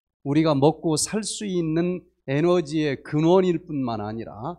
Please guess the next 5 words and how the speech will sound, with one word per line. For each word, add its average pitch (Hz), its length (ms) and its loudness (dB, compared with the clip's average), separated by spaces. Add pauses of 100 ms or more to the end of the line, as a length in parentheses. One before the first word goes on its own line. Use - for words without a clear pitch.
(340)
또 147 120 -6
설령 190 640 -4 (500)
보암직스럽고 170 1400 0 (160)
먹음직스럽다고 156 1300 -2
해서 160 500 -2